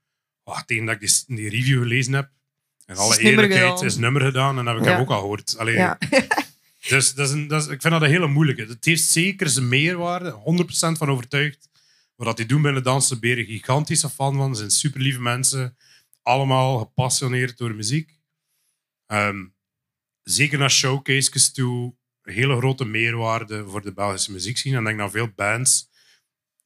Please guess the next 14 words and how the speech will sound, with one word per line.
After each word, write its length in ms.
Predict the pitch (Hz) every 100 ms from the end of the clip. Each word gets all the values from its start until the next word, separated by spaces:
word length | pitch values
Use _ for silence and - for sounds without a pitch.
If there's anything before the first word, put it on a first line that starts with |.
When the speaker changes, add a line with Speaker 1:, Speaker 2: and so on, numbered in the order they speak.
| _ _ _
Speaker 1:
meestal 520 | 117 123 165 151 175
de 100 | 143
eerste 220 | 131 160 -
keer 120 | 160
dat 140 | 151
er 100 | 135
over 300 | 143 160 156
iemand 320 | 143 151 160
geschreven 460 | 139 123 139 147 160
wordt, 180 | 170 147
ook 180 | 151 165
van 220 | 156 117
buitenlandse 600 | 117 165 165 185 196 196
artiesten, 640 | 185 - 196 - 185 180